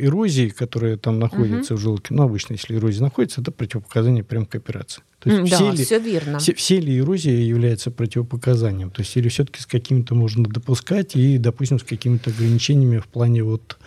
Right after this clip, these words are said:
Speaker 2: Обычно эрозия
Speaker 1: лечения?
Speaker 2: действительно это является противопоказанием к операции, и такие пациенты направляются к гастроэнтерологу. Вот мы их регулярно видим сейчас у себя на приемах. Именно
Speaker 1: Мгм.
Speaker 2: вот перед операцией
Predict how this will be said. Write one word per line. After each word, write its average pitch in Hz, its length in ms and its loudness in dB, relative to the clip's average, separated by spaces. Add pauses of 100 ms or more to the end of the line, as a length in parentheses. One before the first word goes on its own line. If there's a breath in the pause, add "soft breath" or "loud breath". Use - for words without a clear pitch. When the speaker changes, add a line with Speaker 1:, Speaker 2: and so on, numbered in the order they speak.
(640 loud breath)
Speaker 2:
Обычно 180 580 2
эрозия 180 360 2
Speaker 1:
лечения? - 20 0
Speaker 2:
действительно 170 500 -2
это 156 160 -2
является 151 440 -2
противопоказанием 147 960 -2
к - 80 -12
операции, 160 760 -2
и - 140 -4
такие 151 340 -6
пациенты 180 540 -2
направляются 156 580 -2
к - 40 -20
гастроэнтерологу. 143 840 -4
Вот 147 200 -6
мы 160 80 2
их 156 140 -2
регулярно 160 500 0
видим 165 300 -4
сейчас - 500 -6
у 147 40 -10
себя - 280 -6
на 143 100 -2
приемах. 135 580 -8
Именно 170 340 2
Speaker 1:
Мгм. - 0 -
Speaker 2:
вот 120 240 2
перед 147 280 -2
операцией 233 680 -4